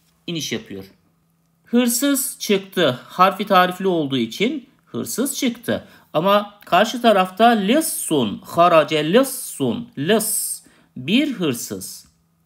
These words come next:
Nekira. Problem ortaya çıktı. Bakın problem ortaya çıktı. Belirli bir problem, sorun. Bekliyorduk bunu. Problem ortaya çıktı nihayet gibi bir anlamı veya vurgusu var.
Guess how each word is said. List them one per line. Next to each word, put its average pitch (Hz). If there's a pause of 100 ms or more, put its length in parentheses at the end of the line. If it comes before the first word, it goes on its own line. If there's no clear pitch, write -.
Nekira. 160 (600)
Problem 196
ortaya 180
çıktı. 117
Bakın 104
problem 147
ortaya 147
çıktı. 113
Belirli 226
bir 175
problem, 104
sorun. 117
Bekliyorduk 151
bunu. 95
Problem 143
ortaya 170
çıktı -
nihayet 107
gibi 156
bir 135
anlamı 143
veya 151
vurgusu 143
var. 110